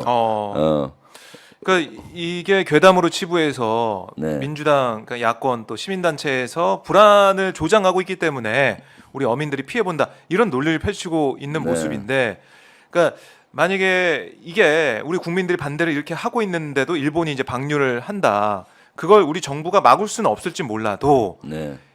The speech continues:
Speaker 1: 이 우리 정부가 우리 국민들의 목소리를 전달해주고 거기에 맞게 대응하고 대처하는 모습을 국민들이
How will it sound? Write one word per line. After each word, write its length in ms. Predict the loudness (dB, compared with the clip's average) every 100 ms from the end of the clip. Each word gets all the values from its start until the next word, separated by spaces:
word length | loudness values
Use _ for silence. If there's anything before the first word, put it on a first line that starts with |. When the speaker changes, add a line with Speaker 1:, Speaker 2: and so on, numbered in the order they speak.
| _
Speaker 1:
이 300 | -6 -4 -4 -4
우리 400 | -4 -2 -4 -4
정부가 540 | -6 -4 2 4 4
우리 140 | 2 -4
국민들의 520 | -4 -2 -2 2 2
목소리를 840 | 0 -2 0 0 0 -2 -2 -6
전달해주고 1040 | -6 0 4 6 4 0 -2 0 2 0 -2
거기에 240 | -4 0
맞게 500 | 2 2 2 0 0 -4 -20 _
대응하고 340 | 0 2 2 0
대처하는 420 | -2 -2 -4 -2
모습을 300 | -4 -6 -10
국민들이 540 | -10 -10 -8 -8 -8